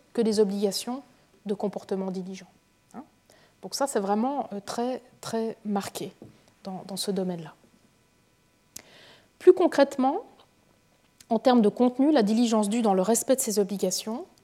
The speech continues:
implique le respect de diverses autres obligations dérivées. Donc là, on va avoir une cascade, c'est très, très intéressant, entre ces obligations de comportement diligent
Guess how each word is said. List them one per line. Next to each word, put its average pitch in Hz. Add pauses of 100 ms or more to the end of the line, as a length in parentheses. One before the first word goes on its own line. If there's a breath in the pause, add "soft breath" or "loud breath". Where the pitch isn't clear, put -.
(600 soft breath)
implique 240
le 226
respect 226
de 254
diverses 220
autres 262
obligations 226
dérivées. 240 (360)
Donc -
là, 240
on 262
va 202
avoir 196
une 185
cascade, 240 (280)
c'est -
très, -
très 208
intéressant, 185 (800 soft breath)
entre 247
ces 285
obligations 277
de 240
comportement 214
diligent 196